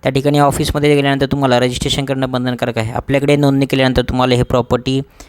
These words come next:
पाहायला मिळू शकते. मोठ्या रूम्स आहेत, अ, विशेष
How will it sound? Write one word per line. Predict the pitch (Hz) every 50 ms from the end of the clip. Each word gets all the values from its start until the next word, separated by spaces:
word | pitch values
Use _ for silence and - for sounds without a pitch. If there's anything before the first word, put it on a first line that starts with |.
| - _ _ _ _ -
पाहायला | 127 123 131 135 143 151
मिळू | 147 143 143 143
शकते. | 139 - 143 - - - 131 135 151 - - _ _ _ _ _ -
मोठ्या | 135 143 139 - - 170 170
रूम्स | 165 170 165 151 - 160
आहेत, | 156 156 156 - - - _ -
अ, | 131 135 139 139 143 143
विशेष | 139 139 143 - 160 151